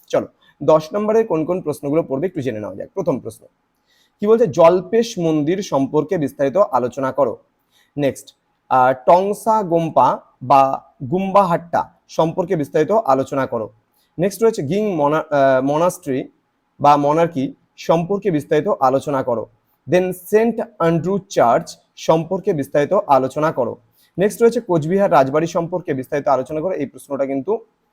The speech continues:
একটু বেশি গুরুত্বপূর্ণ, বাকিগুলো থেকে জল্পেশ টেম্পলটা এটা আসবেই পরীক্ষায়, এমন একটা প্রশ্ন কিন্তু, হ্যাঁ। নেক্সট দামসাং গাড়ি সম্পর্কে বিস্তারিত আলোচনা করো।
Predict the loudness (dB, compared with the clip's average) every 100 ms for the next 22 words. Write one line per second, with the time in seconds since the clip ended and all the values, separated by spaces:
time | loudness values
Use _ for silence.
0 | _ -14 -10 -2 -2 -2 -6 -6 -6 -6
1 | -4 -4 -2 -4 -2 -6 -4 -2 2 2
2 | 0 -8 -6 -6 -2 -2 -2 -4 -4 -6
3 | -6 -6 -6 -2 -2 -2 -6 -6 -2 -2
4 | -2 -6 -4 -6 -8 -12 -10 -10 -8 -4
5 | -4 -6 _ _ _ _ _ _ -2 -2
6 | 2 2 2 0 0 2 4 4 4 -2
7 | -2 -2 -4 -4 -2 2 2 2 -6 -10
8 | -8 -10